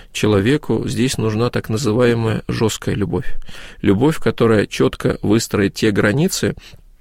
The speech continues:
через которые переступать нельзя. Если этот ваш зависимый человек, допустим, это ваш ребенок, не приведи Господь, наверное, это самое тяжелое, а, что может быть, самая такая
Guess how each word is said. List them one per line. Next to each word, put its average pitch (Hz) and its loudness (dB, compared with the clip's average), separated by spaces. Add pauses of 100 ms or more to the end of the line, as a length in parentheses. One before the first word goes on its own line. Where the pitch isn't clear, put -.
(280)
через - 0
которые 139 2 (380)
переступать 113 0 (160)
нельзя. 98 -2 (1300)
Если 131 2
этот - -4
ваш 123 0
зависимый 123 0
человек, 117 0
допустим, 104 -2
это 101 -2
ваш 104 0
ребенок, 107 -2
не 123 -2
приведи 104 0
Господь, 101 -2
наверное, 98 -2 (240)
это - -2
самое 117 0 (400)
тяжелое, 110 2
а, 95 -2
что - -4
может 101 -2
быть, 113 0
самая 101 -2
такая 104 -2